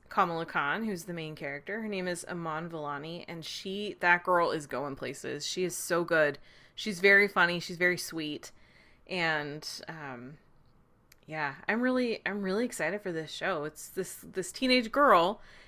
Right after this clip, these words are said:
in New Jersey who is obsessed with Captain Marvel. That's her favorite Avenger, 'cause in this universe, the Avengers exist. And, um, they're going to, she and her friend are going to their first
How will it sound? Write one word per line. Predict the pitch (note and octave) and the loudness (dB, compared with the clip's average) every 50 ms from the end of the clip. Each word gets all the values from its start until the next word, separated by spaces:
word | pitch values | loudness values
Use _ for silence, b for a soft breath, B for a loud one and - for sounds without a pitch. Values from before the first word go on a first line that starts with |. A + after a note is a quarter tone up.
| B B | B B
in | - G#3+ G#3+ A3 | 4 4 6 6
New | G#3+ G#3+ G#3 | 6 4 6
Jersey | - A3 A#3+ C4 C4+ A#3 F3+ E3+ D#3 D3 E3 F#3 B B B B B B B - | 6 4 4 4 4 0 -2 -4 -4 -4 -4 -6 B B B B B B B -4
who | - A#3 A3 G#3+ | -2 2 4 6
is | G#3+ G3 A3 | 6 6 4
obsessed | G#3+ G3 - - - A#3 G#3+ G#3 - - | 2 0 -2 4 6 6 6 6 4 -2
with | A3+ - - | -6 -6 0
Captain | - G#3 G3 G3 - - G#3+ G3+ F#3+ F#3 | 2 4 4 4 2 -2 -2 -2 0 2
Marvel. | F3 E3+ F3+ E3+ E3 A#2 E2+ F#2 A2+ E3+ - - - _ _ - _ _ - | 4 4 4 4 0 -2 -4 -4 -4 -4 -8 -14 -20 _ _ -20 _ _ 4
That's | - F#3 F3+ - - | 4 4 4 4 0
her | - G3+ F3+ | -2 -2 -2
favorite | E3+ - - - C4 B3+ A#3+ C4 C4 | -2 -2 0 0 2 4 4 4 4
Avenger, | B3 A3 F#3+ E3+ E3 D#3+ D#3 D#3 E3 F#3+ | 6 6 4 4 4 4 4 4 4 4
'cause | - - G3+ F3+ E3+ | 2 0 -4 -4 -2
in | F#3 F#3 F#3 | -2 0 0
this | F#3 F#3 F#3+ - - - | 0 0 -2 -2 -6 -4
universe, | - F#3+ F3+ F3 E3 D#3+ F3 F#3 - - | -4 -2 0 2 4 4 4 2 0 0
the | G#3+ G3 | 2 2
Avengers | F#3 E3 D3 D#3 D#3+ E3+ F3+ F#3 F#3 | 2 2 0 0 0 -2 -2 -2 -4
exist. | F#3+ G3 F#3+ F#3+ G3+ G#3+ F3+ F3+ F3+ - - - - B B B B B B B B B B - | -6 -8 -4 0 2 4 4 4 2 0 -6 -12 -14 B B B B B B B B B B 0
And, | G3+ F#3+ F#3 F#3 F3+ F3 E3 E3 E3+ F3 F3+ - - - - | 2 6 6 6 6 4 2 0 -2 -4 -6 -8 -8 -8 -4
um, | - F3+ F3 E3+ D#3+ D3+ D3+ D#3 E3+ F3+ - _ _ _ _ _ | -4 -2 -2 -2 -4 -4 -8 -10 -12 -14 -14 _ _ _ _ _
they're | - F3+ F3 | -4 -2 0
going | F3 F3+ F3+ F3+ F3 F3+ | 2 2 2 2 0 -2
to, | F3 - E3 - - | -4 -6 -8 -8 -6
she | - - G3 | -2 0 2
and | F#3+ | 2
her | F3+ D#3+ | 2 2
friend | - - F#3+ F#3+ F#3 | 2 2 2 4 4
are | F3+ E3 | 2 0
going | D3 E3+ E3+ E3+ E3+ | 0 -2 -4 -4 -4
to | - - | -6 -8
their | E3 D3+ | -10 -10
first | C#3+ - - F#3 F3 - - - | -6 -4 -4 -4 -4 -4 -8 -12